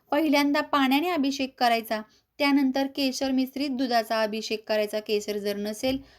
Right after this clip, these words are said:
थोडीशी हळद टाकायची आहे आणि हे जे दूध आहे, ते सगळ्यांनी घरामध्ये तीर्थ म्हणून घ्यायचं आहे. या उपायाने जीवनातील सर्व त्रास दूर होऊ लागतात. हळूहळू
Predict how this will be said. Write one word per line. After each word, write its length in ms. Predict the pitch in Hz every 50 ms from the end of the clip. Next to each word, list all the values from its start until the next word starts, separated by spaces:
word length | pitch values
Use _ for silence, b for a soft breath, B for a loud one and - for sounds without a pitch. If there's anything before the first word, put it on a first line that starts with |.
| B _ -
थोडीशी 420 | 277 285 294 311 339 330 311 330 311
हळद 280 | 277 262 247 240 240 240 -
टाकायची 460 | 233 220 220 - 220 220 214 - 226
आहे 320 | 220 214 226 226 226 226 226 226 b b b b b b
आणि 260 | - 233 247 254 269
हे 340 | 277 285 240 247 262 285 330
जे 140 | 330 349 311
दूध 300 | 240 240 254 240 214 226
आहे, 240 | 226 214 214 208 214
ते 180 | 214 220 226
सगळ्यांनी 640 | 220 - - 269 226 196 240 226 226 240 277 359 381
घरामध्ये 580 | 320 330 294 254 226 226 226 226 214 214 196 196 b b b b b _ -
तीर्थ 280 | 311 330 311 269 -
म्हणून 400 | 320 269 269 254 247 285 349 403
घ्यायचं 400 | 381 370 330 269 254 - - 262
आहे. 260 | 247 240 233 220 208 202 b b b b b _
या 180 | 233 226 233 226
उपायाने 680 | 233 233 233 220 - - 262 262 262 254 247 247 254 247
जीवनातील 560 | 214 220 214 233 226 233 226 - 240 226 226
सर्व 440 | 220 - - 226 226 247 262 262 240
त्रास 480 | 214 - _ - 220 220 220 214 214 214 b b b b b b
दूर 380 | 220 214 233 254 285 320 349 349
होऊ 380 | 330 269 262 247 240 233 233
लागतात. 600 | 226 220 220 214 214 - _ _ 233 226 220 220 220 b b b b b b b -
हळूहळू 540 | 247 240 277 311 311 277 269 262 254 254